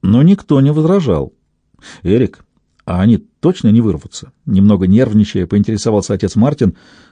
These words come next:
будто ему предложили завести овчарок. «Нет, отец, я построю свинарник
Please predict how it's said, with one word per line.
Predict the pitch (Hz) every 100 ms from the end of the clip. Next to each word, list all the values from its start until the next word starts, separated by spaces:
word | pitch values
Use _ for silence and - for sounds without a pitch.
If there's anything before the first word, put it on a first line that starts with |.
| -
будто | 98 90 107
ему | 101 120
предложили | 120 104 98 120
завести | 101 101 101 120
овчарок. | 123 - 92 65 - _ _ _ _ _ -
«Нет, | 139 160
отец, | 127 - 92 -
я | 135 143
построю | 127 110 123 110
свинарник | 107 107 143 160 160